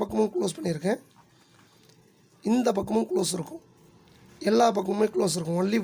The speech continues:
ஒயர் மட்டும்தான் வெளியே வரும். ஓகேங்களா?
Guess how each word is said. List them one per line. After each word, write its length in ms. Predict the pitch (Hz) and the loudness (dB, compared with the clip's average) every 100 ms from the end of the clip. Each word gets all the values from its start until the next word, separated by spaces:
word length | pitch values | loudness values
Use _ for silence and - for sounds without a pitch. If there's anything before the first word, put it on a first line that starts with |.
| 170 | 0
ஒயர் 260 | 190 233 208 | 2 4 2
மட்டும்தான் 320 | 185 214 208 | 0 0 2
வெளியே 160 | 185 180 | 2 2
வரும். 180 | 156 156 - - - - - - - - - - - - - | 0 -6 -14 -20 -20 -20 -20 -20 -20 -20 -20 -20 -20 -20 -8
ஓகேங்களா? 320 | 180 180 196 | -2 0 0